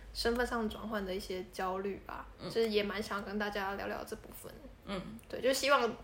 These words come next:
Speaker 1: 可以找到跟我一样，或是就是一个慰藉啦。
Speaker 2: 嗯。
Speaker 1: 但是其实对我来说，就是更多的是我想要透过 podcast 认识自己，就是因为我们在准备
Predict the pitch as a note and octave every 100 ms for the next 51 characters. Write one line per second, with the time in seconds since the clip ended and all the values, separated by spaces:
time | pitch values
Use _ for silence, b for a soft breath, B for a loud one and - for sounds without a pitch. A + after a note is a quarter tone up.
0 | - - - - - - A#3 A3 G3+ G#3+
1 | A3 - G#3 G#3 A3+ G#3+ - A3 - B
2 | B B - - G2+ - - - - -
3 | - - - - G#3+ G3+ A3+ G#3 G#3 G2
4 | D#2+ - - - - - - - - -
5 | F3+ A2+ A3+ D#4 F4 F4 - A#3+ C#4+ G#3+
6 | G#3 A3 G#3+ G#3+ A3 G#3 G3+ A#3+ G#3 G#3
7 | G3+ G#3 A3 G#3 A3 G3 G#3 A3+ G#3 G#3
8 | - - - - - - - - - A3+
9 | A3 A#3+ G3+ - - - - G#3 G#3 F#3+
10 | - E3 - - - - E4+ F4 A#3+ G3+
11 | A#3+ A3+ G#3 F#3+ G#3+ G#3 -